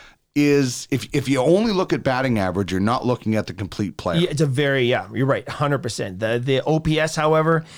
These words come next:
Speaker 2: gives you a fuller picture of what the player is actually capable of doing in that batter's box. And I think it, you're right. It, I, if I were to use one, that's the one I focus on. That's the one we focus on when
Speaker 1: Yeah.
Speaker 2: we're training the guys too.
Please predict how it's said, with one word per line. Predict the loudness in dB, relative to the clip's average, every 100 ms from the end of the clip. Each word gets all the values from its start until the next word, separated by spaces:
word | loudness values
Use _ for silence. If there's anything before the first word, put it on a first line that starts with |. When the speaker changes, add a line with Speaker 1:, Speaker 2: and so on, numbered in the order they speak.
| -20 -8
Speaker 2:
gives | -2 0 2
you | 2
a | 0
fuller | -6 -2 2 2
picture | 0 -2 0
of | 0
what | 2 0 0
the | -2 -4
player | -2 0
is | 0 -4 _
actually | -4 -4 -4 -2 -2
capable | 0 -2 0 0
of | 0 0
doing | 0 0
in | 0
that | -2
batter's | -2 0 -2
box. | -4 -8 -6
And | -4
I | -2 -2
think | -2 0
it, | 2
you're | 2
right. | 2 0 -2
It, | -2 -2
I, | -2 -4 -4
if | -2
I | 0
were | 0 0
to |
use | 2 2 2
one, | 0 0 0 -6 -6
that's | -4 0
the |
one | 2 2
I |
focus | 2 0 -2 -4
on. | -2
That's | 0
the | 0
one | 2
we | 2
focus | 2 0 0 -2
on | 2
when | 4 4
Speaker 1:
Yeah. |
Speaker 2:
we're | 2
training | 0 0 2 2
the |
guys | 2 -2 -2
too. | 0 0